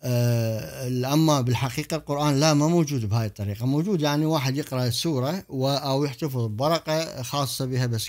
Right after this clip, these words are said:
القرآن ككتاب هذا فكرة جديدة وحديثة جدًا، يعني ح-، معاصرة تقريبًا نقدر نقول، أو، آه، بالقرن ال-،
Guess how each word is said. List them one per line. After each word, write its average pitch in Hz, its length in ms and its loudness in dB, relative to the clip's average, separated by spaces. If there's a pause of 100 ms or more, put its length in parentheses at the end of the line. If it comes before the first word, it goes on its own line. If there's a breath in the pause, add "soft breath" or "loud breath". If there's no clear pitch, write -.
(100)
القرآن 139 440 -2
ككتاب 160 800 0
هذا 143 400 -4 (100)
فكرة 127 340 -6 (120)
جديدة 113 500 0
وحديثة 143 560 0
جدًا، 104 380 -6 (480)
يعني 120 200 -2
ح-، 131 140 -4
معاصرة 143 800 2
تقريبًا 117 600 -4 (180)
نقدر 120 300 -2
نقول، 123 220 -2
أو، 143 340 -2 (460)
آه، 135 420 2
بالقرن 143 840 -2
ال-، 120 720 -2